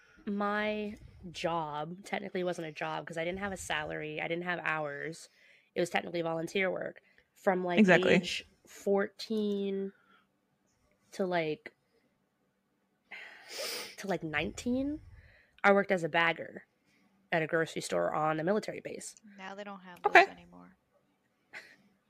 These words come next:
Speaker 1: Well, they still do here, but we would carry out, you know, the shopping cart, the shopping bags, everything. Like,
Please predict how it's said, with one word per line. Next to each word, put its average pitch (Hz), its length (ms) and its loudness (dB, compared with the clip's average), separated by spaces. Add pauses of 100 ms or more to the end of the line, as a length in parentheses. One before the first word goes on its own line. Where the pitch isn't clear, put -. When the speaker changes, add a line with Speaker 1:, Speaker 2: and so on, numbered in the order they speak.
(180)
Speaker 1:
Well, 226 140 -2
they 220 120 4
still 320 180 -6
do 180 340 -2 (220)
here, 185 320 6 (720)
but 185 400 8 (180)
we 202 180 2
would 185 180 2
carry 185 340 2
out, 170 320 -2 (640)
you 190 100 0
know, 165 100 4
the 165 60 0
shopping 160 380 0
cart, - 280 -2
the 156 260 0
shopping 160 340 0
bags, 156 420 0
everything. 165 460 2
Like, 147 240 -8